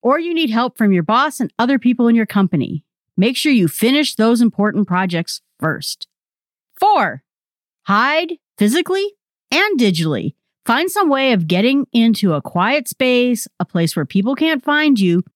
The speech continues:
or a place where you don't automatically respond to your phone, to Slack, to other messaging devices. Make sure you get time to concentrate.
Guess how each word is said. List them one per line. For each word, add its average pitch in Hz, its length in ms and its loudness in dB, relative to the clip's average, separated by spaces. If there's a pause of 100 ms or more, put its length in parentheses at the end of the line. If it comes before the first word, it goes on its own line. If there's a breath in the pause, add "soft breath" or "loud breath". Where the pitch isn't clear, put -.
(520)
or 349 280 2
a 277 60 -6
place 254 320 -6
where 226 100 0
you 196 140 4
don't 240 260 0 (120)
automatically 220 680 0
respond 190 720 0 (240)
to 226 100 2
your 190 180 2
phone, 220 640 0 (120)
to 160 100 -4
Slack, 208 720 -2
to - 160 -12
other 214 260 2
messaging 208 520 2
devices. 175 680 0 (380)
Make 196 260 2
sure 214 240 0
you 202 160 4
get 175 220 -4
time 180 380 2
to 180 60 0
concentrate. 160 880 -2